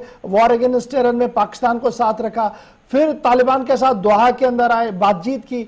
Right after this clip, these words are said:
खुद वहां से withdrawal किया और बाद में अब ये कहना और खुल-, खुलेआम ये मानना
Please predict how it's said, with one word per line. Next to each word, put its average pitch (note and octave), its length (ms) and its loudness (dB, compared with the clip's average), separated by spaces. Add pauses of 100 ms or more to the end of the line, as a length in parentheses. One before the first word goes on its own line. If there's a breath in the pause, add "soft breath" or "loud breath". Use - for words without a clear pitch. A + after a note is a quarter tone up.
(280 loud breath)
खुद B3+ 160 0
वहां C4+ 220 2
से C4+ 140 4
withdrawal B3 440 2
किया B3+ 380 -2 (180 loud breath)
और A#3+ 120 0
बाद A3 320 2
में E4+ 80 -6
अब C4+ 120 -2
ये B3+ 180 0
कहना C#4 480 -2 (260 loud breath)
और A3+ 340 2
खुल-, D4+ 320 -2
खुलेआम D4 460 2
ये D4 100 2
मानना D4 540 -2